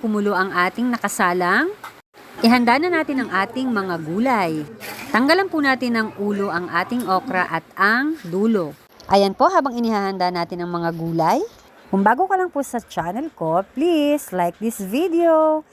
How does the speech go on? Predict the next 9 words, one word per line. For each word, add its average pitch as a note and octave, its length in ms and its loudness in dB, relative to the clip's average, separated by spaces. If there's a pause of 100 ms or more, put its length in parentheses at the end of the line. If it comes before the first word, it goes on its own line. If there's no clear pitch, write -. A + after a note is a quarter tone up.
(240)
subscribe G3 960 -2
at A3+ 160 -8
pakihit A#3 400 -4
na F4 160 2
rin E4 160 -6
po C#4+ 160 4
ang A3+ 240 0
notification B3+ 880 -4
bell E3+ 320 0